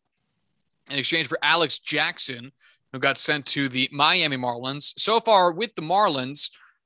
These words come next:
um, he has appeared in twelve games, has an O P S plus of seventy-five, um, and has four extra base hits with six hits total. So two singles,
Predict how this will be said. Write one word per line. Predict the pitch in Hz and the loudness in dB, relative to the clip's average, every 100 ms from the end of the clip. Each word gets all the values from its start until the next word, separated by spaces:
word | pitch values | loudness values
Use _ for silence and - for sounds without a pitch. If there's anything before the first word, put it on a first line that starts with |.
| _ | _
um, | 131 131 131 | -2 0 -2
he | 139 165 | 0 2
has | 160 | 2
appeared | 139 170 180 165 | -2 -2 0 0
in | 160 143 139 | -2 -4 -6
twelve | - 180 180 208 | -4 2 2 2
games, | 156 139 139 175 - - _ _ - | 2 0 -2 -4 -4 -6 _ _ -8
has | 131 - - | -6 -4 -6
an | 143 170 | -6 0
O | 180 | 0
P | 180 | 4
S | 170 | 2
plus | - 170 160 139 | 2 0 0 2
of | |
seventy-five, | - 156 143 156 165 131 123 110 175 - _ - _ _ _ _ | 2 0 -2 -6 -6 -4 -2 -4 -4 -12 _ -20 _ _ _ _
um, | 120 120 123 123 - _ _ _ _ - | -6 -2 -2 -2 -6 _ _ _ _ 2
and | 151 151 151 151 151 135 - - - - _ - | 6 6 6 2 0 0 2 2 0 -4 _ -6
has | 160 160 135 - | -2 0 0 -2
four | - 165 180 196 185 | -4 -4 0 2 2
extra | 196 - - 196 180 - _ _ | 0 -2 -2 -2 -4 -8 _ _
base | 175 190 185 - | -2 0 0 -2
hits | 196 226 - - - 160 | -2 -4 -4 -4 -4 -4
with | 160 147 | -6 -4
six | - 254 - - | -2 -2 -2 -2
hits | 202 - | -2 -2
total. | 151 123 110 - | -2 -4 -6 -10
So | - 113 101 - | -8 -8 -8 -6
two | 160 | -2
singles, | 151 147 135 123 120 - - | 0 0 0 -2 -2 -2 -2